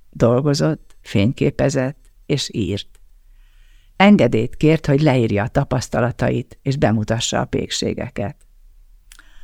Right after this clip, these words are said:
Artisan Baker néven elindította a blogját, amit Japántól Európán át Amerikáig ma is számosan olvasnak. A pékségek bemutatása mellett recepteket találott az olvasó,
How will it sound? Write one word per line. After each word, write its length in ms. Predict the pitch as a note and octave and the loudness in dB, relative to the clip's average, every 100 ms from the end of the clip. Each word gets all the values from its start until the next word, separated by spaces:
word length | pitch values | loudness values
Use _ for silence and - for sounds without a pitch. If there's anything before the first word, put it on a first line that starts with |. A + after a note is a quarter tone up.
| - - - - | -20 -20 -8 4
Artisan 520 | G#3 A3+ D#3+ D3 C#3 | 4 6 4 4 4
Baker 420 | D3 C#3+ - A#2 | 4 2 0 0
néven 680 | D3 D#3 D#3+ D3+ C#3+ C#3 - | 2 4 4 4 2 0 -2
elindította 760 | - D3+ C#3 A#2 B2 C3 - - | 0 2 4 2 0 -2 -2 -2
a 60 | A#2 | 0
blogját, 760 | C3 B2 B2 C3 D#3+ E3 - _ _ - - - | 2 2 2 2 2 -2 -6 _ _ -20 -12 0
amit 280 | D3+ D3 | 2 4
Japántól 640 | - G3+ G3+ B2 C3 C3+ C3 | 4 4 4 0 0 0 2
Európán 680 | D#3+ C#3 C3 B2 - A#2+ B2+ | 4 4 2 0 -2 -4 -2
át 320 | D#3+ D#3+ D#3 - | 0 0 -2 0
Amerikáig 760 | D3+ D3 C#3+ - D3 C3 B2+ | 2 2 2 -2 -2 0 2
ma 160 | E3 D3 | 2 2
is 140 | B2+ | 2
számosan 580 | - C3 A2+ A2 - - | -2 -2 0 0 -2 -2
olvasnak. 840 | - G2+ G#2 G#2+ - G2+ G2+ - - - - - - _ _ - - | -2 -4 -6 -8 -6 -6 -8 -12 -20 -20 -20 -20 -20 _ _ -14 -2
A 120 | D#3+ | 2
pékségek 600 | A3 A3 - C3+ C3 C3 | 6 6 4 0 0 0
bemutatása 800 | D3+ C3+ C3+ C3 - B2 - A#2+ | 0 0 0 -4 -2 -4 -2 0
mellett 440 | C#3+ C3 B2 - | 2 2 0 0
recepteket 720 | D3 D3 C3+ - B2 - C#3+ | 0 2 -2 -2 -4 -2 -4
találott 500 | - B2+ B2+ B2+ - | -2 -2 -2 -4 -2
az 140 | C3 C3+ | -2 0
olvasó, 640 | C3+ C3 C3+ - C#3 C#3 | -2 -2 -4 -2 -2 -4